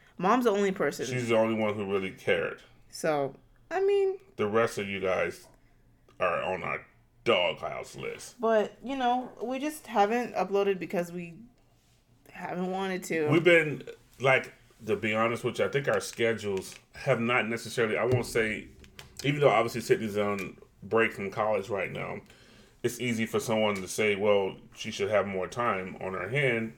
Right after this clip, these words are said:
Speaker 2: but, um, that's not really the case. The case of the matter is she works,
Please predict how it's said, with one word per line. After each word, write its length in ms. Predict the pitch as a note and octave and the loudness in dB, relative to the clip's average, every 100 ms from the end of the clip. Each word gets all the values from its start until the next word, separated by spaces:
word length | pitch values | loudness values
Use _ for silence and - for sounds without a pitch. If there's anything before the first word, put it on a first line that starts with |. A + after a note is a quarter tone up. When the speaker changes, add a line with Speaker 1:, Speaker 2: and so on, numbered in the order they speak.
| - | -4
Speaker 2:
but, 260 | G2+ F#2 - _ - - | -2 -2 -4 _ -20 -4
um, 440 | G2+ G2 F#2+ F2+ - - - - - | 0 0 -2 -8 -14 -20 -20 -16 -2
that's 160 | G#2+ | 0
not 160 | C3 G#2 | 0 2
really 160 | G#2+ F#2+ | 2 2
the 100 | F#2+ | 2
case. 280 | A#3+ B2+ | 2 2
The 80 | - | 0
case 220 | - G2+ G#2+ | -4 -2 -2
of 60 | |
the 60 | G2 | -2
matter 400 | B2 A2+ G2 G2 | -2 0 0 -2
is 160 | F#2+ - | -6 -14
she 140 | - | -12
works, 520 | F#2+ F#2+ A2+ - - | -4 -2 -2 -6 -18